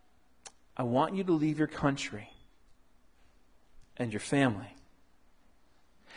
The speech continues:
and go to the land that I will show you, and I will make you the father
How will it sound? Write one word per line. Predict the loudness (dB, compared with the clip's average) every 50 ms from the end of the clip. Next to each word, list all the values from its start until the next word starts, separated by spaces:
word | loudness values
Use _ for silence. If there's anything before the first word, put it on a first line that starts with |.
| -10 0 4
and | 6 8 8 8 12
go | 12 12 12 12
to | 12 10
the | 8 4 4
land | 4 6 6 6 6 6 6 4
that | 4 6
I | 6 6 6
will | 6 4
show | 2 0 -2 -2 2 6 8 8 8
you, | 8 6 2 0 0 2 2
and | 4 6
I | 6 8
will | 8 8 8
make | 6 6 4 4 4 4 2
you | 2 2 2
the | 2 2
father | -2 -4 -8 -6 -2 0 2 2 2 2 0 0 0 -2